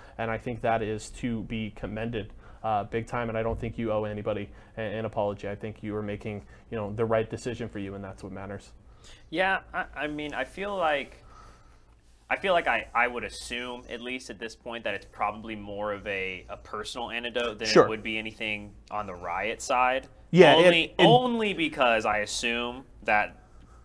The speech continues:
Speaker 2: Riot, of any,
Speaker 1: Mm-hmm.
Speaker 2: probably have most of those boxes checked. 'Cause, I mean, I've worked with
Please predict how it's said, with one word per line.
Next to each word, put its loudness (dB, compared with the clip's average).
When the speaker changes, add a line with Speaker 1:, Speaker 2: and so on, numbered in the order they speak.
Speaker 2:
Riot, 6
of 0
any, -6
Speaker 1:
Mm-hmm. 0
Speaker 2:
probably 4
have 2
most -2
of -16
those -4
boxes -4
checked. -2
'Cause, -4
I 2
mean, -2
I've 2
worked -2
with -4